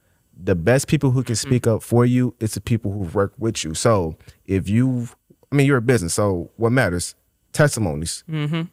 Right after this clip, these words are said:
Speaker 1: reviews. You don't go to a store or to an event if you see bad reviews saying, "This place is horrible, don't go there."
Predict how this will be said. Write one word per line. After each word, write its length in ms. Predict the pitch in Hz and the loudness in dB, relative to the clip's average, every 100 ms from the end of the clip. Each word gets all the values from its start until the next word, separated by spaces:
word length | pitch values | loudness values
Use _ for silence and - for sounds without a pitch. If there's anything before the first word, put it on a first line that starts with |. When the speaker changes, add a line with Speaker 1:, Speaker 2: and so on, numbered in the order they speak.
| _ | _
Speaker 1:
reviews. 560 | 98 95 135 104 85 76 | -4 2 4 2 -2 -2
You 120 | 117 | 0
don't 200 | 131 131 | 0 0
go 160 | 113 113 | 0 0
to 240 | - 117 | 0 -2
a 40 | 95 | -2
store 420 | - 110 110 104 | 0 2 2 0
or 40 | 95 | -2
to 180 | 110 101 | -2 -2
an 60 | |
event 420 | 87 90 113 98 - _ | -2 0 0 0 -6 _
if 200 | 101 92 | -4 -2
you 100 | 98 | 0
see 200 | 107 110 | -2 -4
bad 200 | 85 98 | -2 0
reviews 360 | 98 92 101 98 | 0 0 -2 -2
saying, 400 | - 95 90 90 | 0 0 0 -2
"This 140 | - 95 | -4 -4
place 280 | - 87 - | 0 0 0
is 100 | - | -2
horrible, 380 | 92 95 82 85 | 0 0 0 -2
don't 280 | 82 90 85 | -2 -2 0
go 160 | 127 | 0
there." 240 | 78 71 | 0 -4